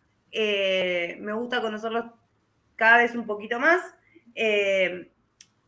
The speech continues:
nos faltó el Batman, nos faltó el profe, pero bueno,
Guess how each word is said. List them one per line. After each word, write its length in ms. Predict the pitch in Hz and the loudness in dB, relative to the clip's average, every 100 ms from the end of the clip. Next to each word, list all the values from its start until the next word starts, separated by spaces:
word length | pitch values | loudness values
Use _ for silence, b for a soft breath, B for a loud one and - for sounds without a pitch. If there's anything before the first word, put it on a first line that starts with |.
| - | -4
nos 240 | 226 220 | 0 2
faltó 1000 | 226 214 247 247 240 233 233 226 226 220 | 2 4 4 4 4 4 4 2 2 0
el 160 | 233 226 | -2 2
Batman, 400 | 262 254 262 254 | 2 4 0 -2
nos 140 | 233 | -2
faltó 240 | 226 202 226 | -2 -2 -4
el 120 | 220 | -4
profe, 480 | 269 285 320 320 320 | -2 -2 0 -2 -2
pero 180 | 208 208 | -4 -2
bueno, 240 | 202 180 | -4 -6